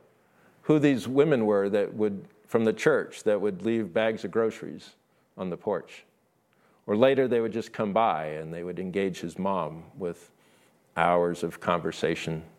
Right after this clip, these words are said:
quiet, subtle, but he said it made a huge difference. This was the kingdom of God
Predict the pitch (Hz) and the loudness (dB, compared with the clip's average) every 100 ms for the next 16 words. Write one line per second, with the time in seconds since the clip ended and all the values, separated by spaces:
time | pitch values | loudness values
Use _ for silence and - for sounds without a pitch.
0 | _ - 78 82 78 - - _ - - | _ 2 4 4 0 -8 -20 _ -20 -20
1 | - - - - - - - 98 82 80 | -20 -20 -20 -20 -20 -12 2 4 6 2
2 | 85 87 - - - - _ - - - | 4 2 2 -12 -20 -20 _ -20 -20 -20
3 | - 117 - 147 135 135 110 - - 151 | -4 2 4 4 6 4 2 -4 -2 2
4 | 131 104 87 - - _ 110 - 82 - | 4 2 -2 -14 -20 _ 0 0 -10 -12
5 | - - - - - - - 139 - 127 | -20 -20 -20 -20 -20 -18 4 6 8 6
6 | 113 - 143 131 113 98 85 104 104 76 | 4 4 4 6 6 4 4 6 6 4
7 | 73 | -2